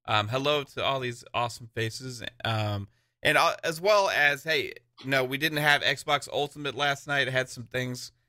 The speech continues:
that had to get done. So, uh, apologize to anybody who's looking forward to that show. But we are here on a Saturday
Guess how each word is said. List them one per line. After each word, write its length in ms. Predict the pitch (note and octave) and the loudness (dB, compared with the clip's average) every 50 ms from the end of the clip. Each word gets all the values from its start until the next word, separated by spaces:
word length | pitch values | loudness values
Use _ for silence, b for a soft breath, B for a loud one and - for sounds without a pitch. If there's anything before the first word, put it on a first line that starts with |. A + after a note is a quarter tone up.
| _ _ _ _ - | _ _ _ _ 2
that 180 | A#2 A2 G2+ A#2+ | 4 4 4 6
had 200 | A#2+ A#2 A#2 A#2 | 4 4 4 2
to 60 | A2 | -4
get 220 | A2 A2 A2 A2+ | -8 -8 -8 -6
done. 480 | - A#2+ A#2 A#2+ A#2+ A#2+ A#2 A#2 A2+ - - | -4 -2 0 0 0 0 -2 -4 -10 -12 -10
So, 420 | - - - A2 G#2 G#2 G#2 G#2 | -10 -4 0 2 2 2 2 0
uh, 320 | G2+ D2 G#2+ G#2 G2+ G2+ F#2 | 0 2 2 4 2 2 0
apologize 680 | - - - C3+ C3 C3 C3 C3+ C3 B2+ B2+ B2 B2 A#2+ | -2 -4 -2 2 2 2 2 2 2 2 2 2 0 -2
to 80 | - B2 | -6 -8
anybody 320 | A#2+ A#2+ A2 A#2+ A#2+ A#2 | -8 -6 -4 -2 -2 -2
who's 140 | A#2 A2+ A2+ | -4 -6 -10
looking 160 | A#2 A#2 A2 _ | -12 -16 -16 _
forward 200 | - A#2+ A2+ G#2+ | -8 -8 -8 -8
to 100 | - A2 | -8 -4
that 180 | A2+ A2 - - | -2 -2 -2 -2
show. 440 | - - C3+ B2 A#2+ A#2+ A#2+ A#2 _ _ _ _ _ _ _ - | -4 -2 0 0 2 2 0 -4 _ _ _ _ _ _ _ -2
But 140 | A2 G#2 | 0 0
we 140 | A#2 E3 F3 | 4 4 4
are 80 | D#3+ C3 | 4 4
here 340 | C3 C#3+ C#3+ C#3 C3+ C3+ A2 | 2 2 2 4 4 4 4
on 140 | A#2+ A#2+ | 4 4
a 80 | A2+ G#2+ | 2 0
Saturday 640 | - - B2 A#2 A#2 A2+ A2+ A2 A2 A2+ A2 A2 | 0 0 0 2 2 2 0 0 0 0 -2 -4